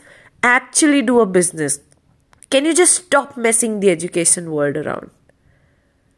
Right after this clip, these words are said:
People who want to open a school from no background and no passion for education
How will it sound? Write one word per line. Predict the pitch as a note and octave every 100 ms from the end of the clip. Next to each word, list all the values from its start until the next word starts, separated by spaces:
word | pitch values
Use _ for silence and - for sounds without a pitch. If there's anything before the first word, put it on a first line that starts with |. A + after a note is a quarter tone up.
| _ _ _ _ _ _ _ _ _ _
People | - D4+ D#4 A4
who | F4 F#4 F4+ - A3
want | G#3 C#4+
to | D#4+
open | C#4+ C4 A#3+
a | B3
school | - - G#3+ G#3+ A3+
from | A3 G#3+ G#3 G3+ F3
no | G3+ B3
background | A#3 G3+ F3 D#3+ D#3+ E3 F#3+ -
and | F#3+ F#3+ G3+ G3+
no | B3
passion | C4 B3+ G3+ - G3
for | - F#3+
education | D#3+ E3+ E3 D#3 - - E3+ F#3